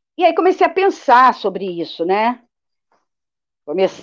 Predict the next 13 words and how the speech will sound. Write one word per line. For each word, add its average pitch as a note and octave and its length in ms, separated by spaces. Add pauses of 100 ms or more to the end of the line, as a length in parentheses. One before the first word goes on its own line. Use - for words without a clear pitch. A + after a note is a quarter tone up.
(300)
comecei G3 300
a F#3 40
pensar G3 360
sobre F#3 380
isso. - 280 (1120)
Muito. G3+ 480 (880)
Por - 220
que G3+ 180
tanta F3 260
indiferença C3+ 840 (760)
diante E3 300
das E3 220
mortes, C3 720